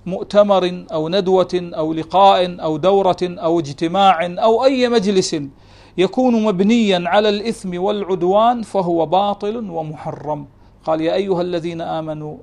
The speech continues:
إذا تناجيتم"، أي إذا استوجبوا أن اجتمعتم، "فلا تتناجوا بالإثم والعدوان ومعصية الرسول". قال: "وتناجوا بالبر والتقوى". كذلك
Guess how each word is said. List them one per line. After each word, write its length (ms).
إذا 240
تناجيتم"، 920
أي 120
إذا 100
استوجبوا 720
أن 80
اجتمعتم، 640
"فلا 420
تتناجوا 800
بالإثم 720
والعدوان 880
ومعصية 640
الرسول". 380
قال: 160
"وتناجوا 880
بالبر 640
والتقوى". 600
كذلك 760